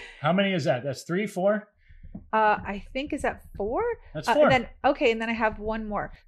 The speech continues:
Speaker 2: And it's a big finale 'cause you know what a music lover I am.
Speaker 1: <laughs>
Speaker 2: I moved to this city for music.
Speaker 1: Yeah.
Speaker 2: That's why I moved here from Chicago. Uh, I had a great job in Chicago, but wanted to be around music, wanted to work in the music industry. I hate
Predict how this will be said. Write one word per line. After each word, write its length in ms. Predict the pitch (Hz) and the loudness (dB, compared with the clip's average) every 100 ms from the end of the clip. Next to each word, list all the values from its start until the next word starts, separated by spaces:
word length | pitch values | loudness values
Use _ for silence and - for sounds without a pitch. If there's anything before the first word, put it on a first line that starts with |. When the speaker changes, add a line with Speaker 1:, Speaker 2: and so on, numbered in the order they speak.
| _ | _
Speaker 2:
And 100 | - | 0
it's 140 | 190 196 | 0 0
a 60 | |
big 260 | 170 196 196 | 0 0 0
finale 460 | - 190 180 190 202 | -2 -2 0 -2 -2
'cause 180 | 190 | -4
you 60 | 185 | -4
know 140 | 180 | 0
what 100 | 185 | 0
a 40 | 180 | 0
music 320 | 180 175 185 | -4 -6 -2
lover 240 | 185 196 | -2 0
I 120 | 196 202 | -2 -2
am. 240 | 220 220 95 - 151 147 139 135 - | -4 -4 -2 0 2 0 -2 -6 -8
Speaker 1:
<laughs> 800 | _ _ _ _ _ - - - | _ _ _ _ _ -20 -20 0
Speaker 2:
I 160 | 277 285 | 6 8
moved 340 | 202 226 196 - | 6 4 0 -4
to 100 | 185 | -2
this 180 | 180 | -4
city 260 | - 180 185 | -4 -4 -4
for 180 | 185 165 | -6 -8
music. 380 | 170 165 - - _ - | -10 -12 -14 -16 _ -6
Speaker 1:
Yeah. 240 | 104 104 - | -4 -4 2
Speaker 2:
That's 240 | 190 - | 2 2
why 120 | 196 | -2
I 40 | 175 | -2
moved 240 | 170 170 | -4 -6
here 100 | 170 | -8
from 140 | 165 165 | -6 -10
Chicago. 560 | - 160 143 110 - _ - - - | -8 -6 -6 -8 -12 _ -20 -18 0
Uh, 140 | 190 165 | 2 4
I 40 | |
had 120 | 185 | 2
a 40 | 170 | 0
great 200 | 202 220 | 0 2
job 220 | 254 226 | 4 2
in 40 | 220 | 0
Chicago, 440 | 226 220 208 214 | -4 2 2 2
but 200 | 190 160 | 0 -4
wanted 280 | 180 196 202 | -4 -4 -4
to 80 | 208 | -2
be 160 | 202 | 0
around 240 | 196 196 190 | 0 0 -4
music, 300 | 190 196 180 | -4 -4 -4
wanted 280 | 185 185 185 | -4 -4 -2
to 60 | |
work 200 | 190 185 | -2 -2
in 60 | 175 | -4
the 40 | |
music 240 | 175 170 175 | -8 -8 -6
industry. 640 | 220 226 - 254 254 254 _ _ _ _ _ _ _ | -4 -2 -2 0 0 -2 _ _ _ _ _ _ _
I 180 | 170 180 | -2 -2
hate 680 | 180 - 226 339 - - - | -4 -2 2 4 2 -6 -8